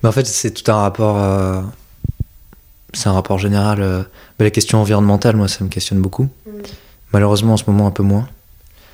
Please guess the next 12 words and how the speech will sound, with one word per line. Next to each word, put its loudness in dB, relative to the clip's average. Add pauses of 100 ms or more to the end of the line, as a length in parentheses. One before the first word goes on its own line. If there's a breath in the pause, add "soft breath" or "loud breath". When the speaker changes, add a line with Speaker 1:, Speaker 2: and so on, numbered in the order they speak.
(580 soft breath)
Speaker 1:
Aussi 0
parce 0
que 2 (320)
Speaker 2:
Il 0
y -4
a -6
tellement 2
de, 4 (800)
tu -10
peux -4
tellement, 2
euh... 0